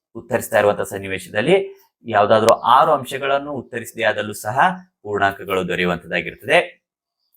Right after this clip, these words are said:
ಇನ್ನು ಇಪ್ಪತ್ತೊಂಬತ್ತನೇ ಪ್ರಶ್ನೆ, ಅವಿಭಕ್ತ ಕುಟುಂಬದ ಲಕ್ಷಣಗಳನ್ನ ವಿವರಿಸಿ ಅಂತ ಕೇಳಿರುವುದು. ದೊಡ್ಡ ಗಾತ್ರ, ಆಸ್ತಿ, ಪರಸ್ಪರ ಸಹಕಾರ ಮತ್ತು ಸಹಯೋಗ, ಸಾಮಾನ್ಯ ವಾಸಸ್ಥಳ, ಸಾಮಾನ್ಯ ಅಡುಗೆ ಮನೆ, ಒಂದೇ ಧರ್ಮದ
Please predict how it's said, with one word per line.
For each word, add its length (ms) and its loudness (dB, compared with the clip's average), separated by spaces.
ಇನ್ನು 140 -8
ಇಪ್ಪತ್ತೊಂಬತ್ತನೇ 580 0
ಪ್ರಶ್ನೆ, 300 -6
ಅವಿಭಕ್ತ 560 2
ಕುಟುಂಬದ 440 -4
ಲಕ್ಷಣಗಳನ್ನ 720 -2
ವಿವರಿಸಿ 480 -4
ಅಂತ 100 -10
ಕೇಳಿರುವುದು. 640 -12
ದೊಡ್ಡ 200 2
ಗಾತ್ರ, 360 2
ಆಸ್ತಿ, 540 2
ಪರಸ್ಪರ 460 2
ಸಹಕಾರ 480 2
ಮತ್ತು 360 -6
ಸಹಯೋಗ, 560 -2
ಸಾಮಾನ್ಯ 440 4
ವಾಸಸ್ಥಳ, 580 2
ಸಾಮಾನ್ಯ 500 0
ಅಡುಗೆ 300 -4
ಮನೆ, 460 -6
ಒಂದೇ 360 -2
ಧರ್ಮದ 320 0